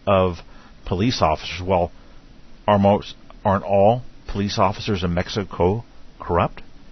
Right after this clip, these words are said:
Anyway, um, federal investigators that a corrupt network of officers support smugglers who traffic drugs into the, oh, into the United States.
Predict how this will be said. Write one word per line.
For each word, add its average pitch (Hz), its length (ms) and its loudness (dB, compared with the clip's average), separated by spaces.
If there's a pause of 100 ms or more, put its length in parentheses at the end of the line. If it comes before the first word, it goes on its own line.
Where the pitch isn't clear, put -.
(220)
Anyway, 110 340 4 (520)
um, 98 640 6 (760)
federal 139 260 6
investigators 104 560 2
that 92 100 2
a 90 40 2
corrupt - 360 0
network 107 520 0
of 87 200 0
officers 107 680 0 (460)
support - 440 -2
smugglers 110 500 0
who 95 80 -2
traffic 117 400 -2
drugs 104 400 2
into 117 220 0
the, 110 220 0 (500)
oh, 95 380 0 (760)
into 123 280 -4
the 117 120 -2
United 104 460 0
States. - 720 -6